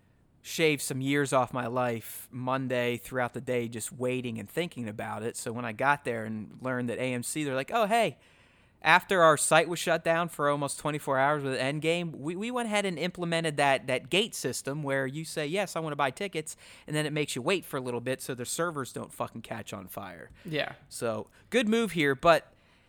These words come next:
Speaker 1: here's what I wanna caution people on. Both, both Marvel fans, Disney haters, and Star Wars fans. D-, don't think this justifies anything yet.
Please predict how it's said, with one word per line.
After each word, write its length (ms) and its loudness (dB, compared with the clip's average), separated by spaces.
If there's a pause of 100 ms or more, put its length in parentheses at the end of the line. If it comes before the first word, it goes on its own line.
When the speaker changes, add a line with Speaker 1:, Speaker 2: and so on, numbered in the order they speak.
(100)
Speaker 1:
here's 280 0
what 120 6
I 40 6
wanna 200 2
caution 420 6
people 380 -4
on. 280 -8
Both, 300 6
both 320 4
Marvel 460 6
fans, 540 -2
Disney 420 -2
haters, 420 -2
and 240 -4
Star 320 0
Wars 240 -8
fans. 380 -14
D-, 160 0
don't 280 2
think 300 -4
this 380 -6 (400)
justifies 720 2
anything 500 -6
yet. 420 -14